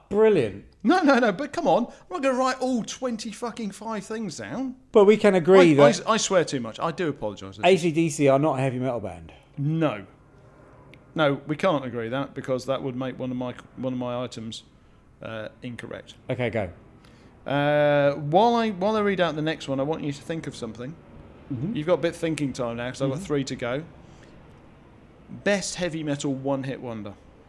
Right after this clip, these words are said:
Speaker 1: The best heavy metal
Speaker 2: Have a think.
Speaker 1: one-hit wonder.
Speaker 2: Think about it.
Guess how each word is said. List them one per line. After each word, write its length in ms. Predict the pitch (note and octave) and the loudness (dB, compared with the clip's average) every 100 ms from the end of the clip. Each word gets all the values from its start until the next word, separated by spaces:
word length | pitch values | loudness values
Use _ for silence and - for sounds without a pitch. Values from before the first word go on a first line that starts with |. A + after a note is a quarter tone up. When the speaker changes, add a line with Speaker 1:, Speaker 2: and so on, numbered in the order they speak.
| - - - - - - - - - | -20 -20 -20 -20 -20 -20 -20 -20 -18
Speaker 1:
The 60 | A2+ | -14
best 500 | - C#3+ C#3 - - | 0 0 0 -6 -10
heavy 420 | - D#3 C#3 C#3+ | -8 -8 -4 -2
metal 200 | C#3+ C3+ | 0 0
Speaker 2:
Have 140 | E3+ | 0
a 60 | F#3 | -2
think. 380 | - F3+ C3+ A#2 | -4 -4 -2 -2
Speaker 1:
one-hit 400 | A#2+ A2+ G#2 G#2+ | -4 -4 -10 -10
wonder. 200 | A2 G#2 | -10 -4
Speaker 2:
Think 200 | A3+ - | -4 -4
about 240 | C#3 A#2+ | -4 -6
it. 80 | F3 | -8